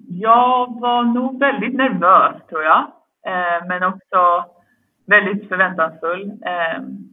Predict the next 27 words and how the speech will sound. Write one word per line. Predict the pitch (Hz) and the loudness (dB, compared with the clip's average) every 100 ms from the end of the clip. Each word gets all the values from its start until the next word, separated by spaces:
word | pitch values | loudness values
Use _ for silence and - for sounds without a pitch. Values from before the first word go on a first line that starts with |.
| _ _ _ _ | _ _ _ _
jag | - 190 190 190 | 2 4 4 2
hade | 196 185 | -4 -2
pratat | 202 180 202 202 | 0 0 -2 -10
lite | 196 180 - 165 | -10 -12 -8 -8
med | 170 165 165 | -4 -4 -4
en | 165 | -2
av | 165 | -4
de | 175 | -4
en-, | 180 180 175 - | -6 -8 -12 -2
andra | 180 180 196 208 208 - | -2 0 0 0 0 -2
freshmen | 170 - 160 160 - | -2 -4 -16 -14 -8
som | 165 160 165 _ - | -8 -8 -18 _ 0
skulle, | 165 160 - - _ _ _ _ _ _ 123 | 4 4 2 -6 _ _ _ _ _ _ -12
ehm, | - - - - - 175 | -10 -10 -10 -12 -10 -6
börja | 180 180 | -4 -4
med | 185 170 | -4 -4
mig, | 156 165 170 _ - | -6 -8 -14 _ -18
Sofie | 185 175 175 | -16 -16 -16
Trygdesson, | 190 180 180 196 196 - | -12 -12 -10 -8 -8 -8
som, | 185 175 165 - | -14 -16 -18 -12
ehm, | 175 170 - - - | -6 -6 -6 -8 -10
har | 170 | -10
spelat, | - 165 165 - _ _ | -6 -6 -6 -10 _ _
spelar | - 170 175 170 | -8 -2 -2 -4
för | 160 | -2
danska | 170 160 165 | -2 -2 -4
landslaget, | 165 156 - 160 170 | -2 -2 -2 -4 -4